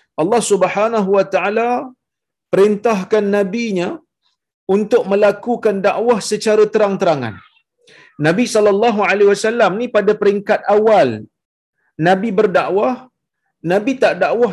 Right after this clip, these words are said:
secara terbuka lagi. Kenapa Nabi tak dakwah secara terbuka? Kerana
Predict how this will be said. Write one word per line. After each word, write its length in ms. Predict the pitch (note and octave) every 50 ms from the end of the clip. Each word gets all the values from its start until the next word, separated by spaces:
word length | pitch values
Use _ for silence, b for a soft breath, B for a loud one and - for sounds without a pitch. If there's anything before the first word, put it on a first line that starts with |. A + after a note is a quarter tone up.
| D#3 -
secara 280 | G3 - A3 G#3 G#3 G3+ G#3
terbuka 380 | G#3 G3 F#3+ G#3 - - F#3+ E3+ D3
lagi. 220 | C3+ B2+ A#2 G#2+ F#2+ - _ _ _ _ _ _ _ _ _ _ _ b b b b b b _
Kenapa 300 | G3+ A3 C4 C4+ C#4 C4+ A#3 G#3+
Nabi 180 | G#3 F#3+ G#3+ A3+ E3
tak 120 | A3 F3 F3+ -
dakwah 280 | - F#3+ A3+ A#3+ A3 G3 -
secara 240 | - A3 G#3+ G#3+ G#3 G#3+
terbuka? 420 | A3 A3 G3+ A#3 - - F#3+ G3 A3 C4+ - _ _ _ _ _ _ _ _ _ _ _ _ _ -
Kerana 360 | E3+ E3+ F3+ F#3 F#3+ G#3+ B3